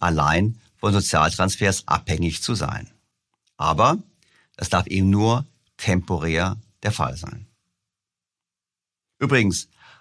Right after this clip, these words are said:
auch der Ausbau des Dienstleistungssektors, unter anderem zur Betreuung und Pflege der alternden Gesellschaft, führt zu einer geringeren gesamtwirtschaftlichen Produktivität. Wir haben es also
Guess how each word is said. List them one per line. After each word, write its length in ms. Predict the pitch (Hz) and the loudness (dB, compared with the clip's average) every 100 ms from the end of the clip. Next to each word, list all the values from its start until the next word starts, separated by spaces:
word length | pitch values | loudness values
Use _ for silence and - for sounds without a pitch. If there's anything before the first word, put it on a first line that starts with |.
| - | 0
auch 200 | 104 110 | 0 2
der 180 | 113 | 2
Ausbau 440 | - 127 165 - 104 | 4 4 4 2 0
des 140 | 98 | 0
Dienstleistungssektors, 1300 | - 147 170 - - - 85 76 73 - 120 151 - - _ _ _ - | -2 -4 -2 -2 -2 0 -2 -2 -4 -2 -2 -2 -6 -12 _ _ _ -4
unter 260 | 110 - | 0 2
anderem 400 | 82 113 127 120 | 4 4 4 2
zur 140 | 107 90 | 0 -2
Betreuung 600 | 82 - 82 92 117 120 | -6 -4 2 4 2 0
und 140 | 92 | -4
Pflege 540 | - 92 95 110 113 113 _ - | -2 0 0 0 0 -4 _ -4
der 160 | 85 | 0
alternden 340 | 90 95 95 85 | 2 2 2 2
Gesellschaft, 800 | 78 76 76 78 107 107 117 - _ | 0 0 -2 0 0 0 -2 -14 _
führt 400 | _ - 113 120 - _ | _ 0 2 2 -2 _
zu 140 | - | -2
einer 180 | 69 82 | 0 0
geringeren 680 | 76 87 98 101 98 104 110 - - | 0 0 2 2 2 2 0 -6 -4
gesamtwirtschaftlichen 1080 | 85 78 73 82 - 78 - 73 90 98 - _ - | 0 0 0 -4 -2 -4 -4 -4 -2 -4 -6 _ -14
Produktivität. 1040 | - 87 85 82 98 127 - - - - _ _ _ _ _ _ _ _ _ _ _ _ _ - | -4 -2 -2 -2 -4 -4 -6 -10 -12 -20 _ _ _ _ _ _ _ _ _ _ _ _ _ -2
Wir 100 | 110 | 2
haben 80 | |
es 140 | 131 - | 4 2
also 480 | - 104 104 131 | 2 2 2 -2